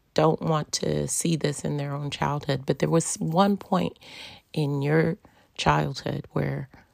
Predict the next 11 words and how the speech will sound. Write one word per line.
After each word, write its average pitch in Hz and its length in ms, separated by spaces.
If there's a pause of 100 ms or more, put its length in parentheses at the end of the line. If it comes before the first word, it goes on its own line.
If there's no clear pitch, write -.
(140)
someone 147 840
or 131 120
something - 680 (100)
happened - 720 (760)
that 165 200
made 156 300
you 156 120
judge - 340
yourself - 640 (880)
not 151 540 (120)
positively 165 880